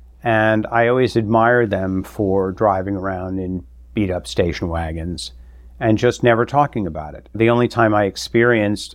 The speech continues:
I realized where a classmate of mine had come from was when I went down to his family's estate in Georgia, which was three or four thousand acres, with a large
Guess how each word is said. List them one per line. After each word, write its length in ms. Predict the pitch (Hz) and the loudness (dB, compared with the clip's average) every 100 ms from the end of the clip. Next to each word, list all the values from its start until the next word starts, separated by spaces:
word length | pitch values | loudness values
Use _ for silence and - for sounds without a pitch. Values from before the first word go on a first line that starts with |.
| - | -2
I 100 | 113 | 0
realized 680 | 107 127 117 107 104 - | 4 4 4 4 0 -4
where 240 | - 104 98 | -4 -2 -2
a 40 | |
classmate 560 | - - 117 - 110 98 | -4 0 0 2 0 0
of 80 | 95 | -2
mine 260 | 95 92 | -4 -4
had 140 | 92 - | -8 -4
come 200 | 202 202 | -2 0
from 380 | 107 98 98 - - - - - - - - | 2 2 0 -4 -20 -20 -20 -20 -20 -16 -2
was 280 | 117 104 | 2 2
when 180 | 110 117 | 4 4
I 160 | 113 110 | 4 4
went 260 | 110 107 | 4 2
down 340 | 117 107 107 104 | 2 2 2 0
to 200 | - 98 | 0 0
his 240 | 104 107 | 0 -4
family's 840 | - 104 101 101 98 95 90 - - | 0 0 0 0 0 -2 -4 -10 -12
estate 560 | 120 - 120 117 107 - | -10 0 2 2 0 -4
in 160 | 98 | -4
Georgia, 680 | 107 113 127 87 80 107 - | 0 2 2 -2 -10 -12 -14
which 240 | - 90 - | -14 -14 -12
was 360 | 90 82 - - - - - - | -12 -10 -14 -18 -20 -20 -20 -14
three 180 | - 120 | 0 2
or 80 | 107 | 2
four 180 | 110 98 | 2 2
thousand 440 | 104 92 92 101 | 2 0 0 -2
acres, 520 | 95 113 78 82 - - - - - - - - | -2 -4 -6 -10 -14 -16 -20 -20 -20 -20 -20 -4
with 180 | 95 104 | 0 2
a 40 | |
large 600 | 98 95 92 90 - - | 4 4 2 -2 -8 -12